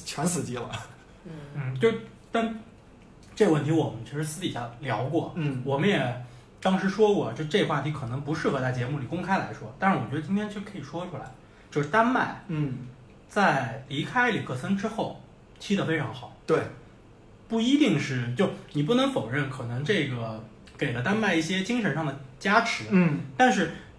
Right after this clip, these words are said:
Speaker 3: 我们从场上的技战术来看，没有埃里克森这一环之后，丹麦踢得更直接、
Speaker 1: 更
Speaker 3: 快速，
Speaker 1: 简洁。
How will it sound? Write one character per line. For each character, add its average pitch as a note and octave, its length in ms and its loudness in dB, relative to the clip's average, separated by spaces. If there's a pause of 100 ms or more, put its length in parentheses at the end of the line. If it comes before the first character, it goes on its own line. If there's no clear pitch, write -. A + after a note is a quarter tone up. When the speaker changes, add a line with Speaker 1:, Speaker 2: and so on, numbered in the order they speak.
(240)
Speaker 3:
我 D3 140 -2
们 B2+ 120 0
从 G#3+ 160 0
场 - 220 -4
上 F#3 100 0
的 G3 80 2
技 G#3 140 0
战 A#3+ 240 4
术 A#2+ 80 -4
来 - 180 -8
看， - 240 -12 (420)
没 D#3 180 2
有 C4 140 6
埃 F#3 160 4
里 D#3+ 100 2
克 D#3+ 120 0
森 G#3+ 160 0
这 A3+ 80 0
一 D3 120 0
环 B2+ 260 -6
之 G3+ 80 -2
后， G3 280 -2
丹 G3+ 140 0
麦 F#3+ 200 0
踢 - 240 -6
得 E3+ 100 0
更 F#3 220 0
直 B2+ 160 -6
接、 G3 180 -2 (100)
Speaker 1:
更 G3 160 4
Speaker 3:
快 - 20 4
速， C#4 100 6
Speaker 1:
简 C3+ 160 8
洁。 C3 360 2